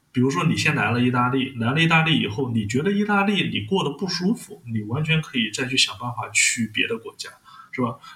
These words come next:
然后你不一定就是说一下就锁死，就是说，啊，我出来了，比如说我到了菲律宾，我到了越南，我到了英国，我到了美国以后，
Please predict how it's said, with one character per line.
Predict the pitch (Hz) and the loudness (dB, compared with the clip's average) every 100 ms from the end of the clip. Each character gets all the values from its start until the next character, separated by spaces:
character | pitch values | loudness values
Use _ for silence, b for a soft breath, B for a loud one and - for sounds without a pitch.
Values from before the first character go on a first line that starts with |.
| - | -2
然 | 120 | 2
后 | 131 127 127 | 2 2 2
你 | 120 113 | 2 2
不 | 110 220 | 2 2
一 | 135 | 4
定 | 175 160 | 4 2
就 | 147 131 | 4 2
是 | 117 | 2
说 | 131 - - | -2 -4 -4
一 | 127 | 0
下 | 135 156 131 | 6 6 6
就 | 123 | 2
锁 | - 123 | 2 0
死， | 165 170 | 2 -2
就 | 113 113 | -2 -2
是 | 107 | 0
说， | 117 120 | -2 -2
啊， | 113 | -2
我 | 110 104 101 | 0 -2 -2
出 | - 165 | -4 0
来 | 156 110 | 2 2
了， | 110 104 - | 0 -4 -10
比 | 110 | -8
如 | 113 | -2
说 | 120 | 0
我 | 110 107 | 0 0
到 | 131 117 | 0 0
了 | 110 101 | 0 -2
菲 | 131 | 0
律 | 123 | 2
宾， | 113 113 113 107 | 2 0 -2 -2
我 | 101 - | -6 0
到 | 131 120 | 0 2
了 | 110 | 2
越 | 139 131 | 0 0
南， | 98 101 | -4 -6
我 | 104 98 | -6 -2
到 | 127 117 | 0 0
了 | 110 | 0
英 | 127 120 | 0 0
国， | 107 | -4
我 | 101 | -4
到 | 113 120 | -4 -4
了 | 117 | -4
美 | 98 | -10
国 | 107 110 | -8 -6
以 | 101 | -6
后， | - 107 | -8 -10